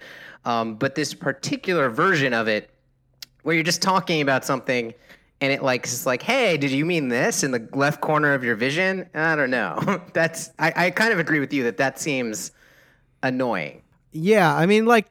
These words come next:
Speaker 2: different people have different tolerances for watching video of themselves, but my tolerance for that's pretty low. And, uh,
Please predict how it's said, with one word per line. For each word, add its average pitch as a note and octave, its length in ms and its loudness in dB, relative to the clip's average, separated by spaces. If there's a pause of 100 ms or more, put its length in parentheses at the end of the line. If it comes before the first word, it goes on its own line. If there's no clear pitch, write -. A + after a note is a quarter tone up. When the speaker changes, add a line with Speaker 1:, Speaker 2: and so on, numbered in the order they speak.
(120)
Speaker 2:
different C#4+ 300 2
people A3+ 240 2
have F3 120 4
different F#3+ 320 2
tolerances E3 640 2
for D3+ 180 0
watching C#3+ 440 2
video D3+ 340 4
of E3+ 120 0
themselves, F#3 580 0
but C3+ 180 -2
my D3+ 160 2
tolerance D#3+ 300 2
for - 120 -4
that's C3+ 180 -2
pretty D#3+ 240 0
low. C#3+ 300 2 (380)
And, C#3+ 340 2
uh, C#3+ 280 2